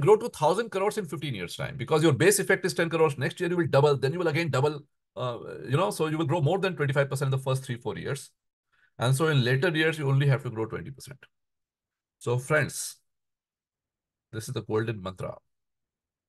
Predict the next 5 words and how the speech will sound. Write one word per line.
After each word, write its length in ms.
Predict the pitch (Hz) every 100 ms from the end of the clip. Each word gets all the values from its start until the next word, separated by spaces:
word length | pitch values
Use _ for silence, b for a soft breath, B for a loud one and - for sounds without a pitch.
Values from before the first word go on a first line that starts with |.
| _ _ _ _ _ _ _
Take 240 | 135 143 -
chance. 500 | 98 67 - - - _ _ _ _ _ _ -
The 100 | 113
risk 220 | 165 -
is 160 | 170